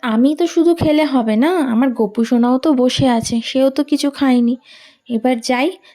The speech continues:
তাকেও গিয়ে একটু ভোগ নিবেদন করি। চলো, আজকে তোমাদেরকে আমার গোপু সোনার সাথে একটু দেখা করিয়ে দিই। এই দেখো, আমার ছোট্ট গোপু সোনা।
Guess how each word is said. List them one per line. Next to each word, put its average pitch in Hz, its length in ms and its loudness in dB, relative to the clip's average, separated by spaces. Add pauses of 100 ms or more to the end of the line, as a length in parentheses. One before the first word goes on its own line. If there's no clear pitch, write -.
(120)
তাকেও 233 380 0
গিয়ে 247 180 2
একটু 269 200 0
ভোগ 247 260 2
নিবেদন 233 480 2
করি। 294 240 2 (560)
চলো, 196 360 -2
আজকে 208 320 -4
তোমাদেরকে 202 640 -2
আমার 330 240 0
গোপু 226 280 -2
সোনার 208 300 0
সাথে 247 300 -2
একটু 330 260 -2
দেখা 240 260 0
করিয়ে 165 340 -2
দিই। 165 160 -12 (480)
এই 247 240 4
দেখো, 185 480 -4 (180)
আমার 196 220 -2 (100)
ছোট্ট 370 400 -4
গোপু 254 320 2
সোনা। 175 320 -2